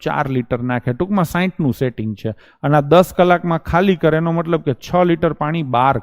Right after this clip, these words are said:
કાઢે. ખાલી કરે એટલે કાઢે. શું?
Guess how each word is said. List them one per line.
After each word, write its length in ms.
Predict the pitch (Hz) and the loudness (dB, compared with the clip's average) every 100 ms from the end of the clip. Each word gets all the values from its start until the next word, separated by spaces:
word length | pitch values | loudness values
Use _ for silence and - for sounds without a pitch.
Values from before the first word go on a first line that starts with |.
| - _ - | -8 _ -4
કાઢે. 800 | 107 98 - 123 127 95 78 _ _ _ _ _ _ _ _ _ _ - | -4 -4 0 2 2 0 -8 _ _ _ _ _ _ _ _ _ _ -6
ખાલી 280 | 135 131 127 | 0 2 2
કરે 220 | 143 151 | 2 0
એટલે 160 | 147 170 | -2 -6
કાઢે. 680 | - - 92 - 120 92 _ _ _ _ _ _ _ _ _ _ _ _ _ _ - | -8 -14 -6 2 2 2 _ _ _ _ _ _ _ _ _ _ _ _ _ _ 0
શું? 200 | 165 | 2